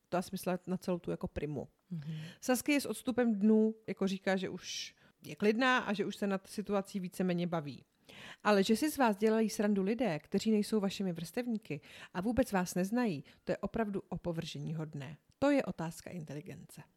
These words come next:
Speaker 2: To je prostě s-, nějaký generační
Speaker 1: Je, jak
Speaker 2: střet. To
Speaker 1: jo.
Speaker 2: jako, nevím, nezlo-, nezlobím se na ní, že se urazila, ale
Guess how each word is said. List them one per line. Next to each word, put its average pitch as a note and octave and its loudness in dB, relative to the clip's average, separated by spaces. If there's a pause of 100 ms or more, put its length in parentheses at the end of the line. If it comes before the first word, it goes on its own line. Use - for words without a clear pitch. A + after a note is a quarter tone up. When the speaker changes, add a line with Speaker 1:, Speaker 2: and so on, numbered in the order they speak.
(480)
Speaker 2:
To A3 4
je A3 8
prostě G#3+ 2
s-, - -4
nějaký G3 4
generační F3+ 2
Speaker 1:
Je, G3+ 6
jak G#3 2
Speaker 2:
střet. D#3+ 4 (200)
To F#3+ 0
Speaker 1:
jo. G3 6
Speaker 2:
jako, F3+ 2 (580)
nevím, E3+ 2
nezlo-, F#3+ 4
nezlobím B3 4
se B3 2
na G#3+ 4
ní, A3 4
že G#3+ 0
se A3 -2
urazila, F#3+ 2
ale F3+ 2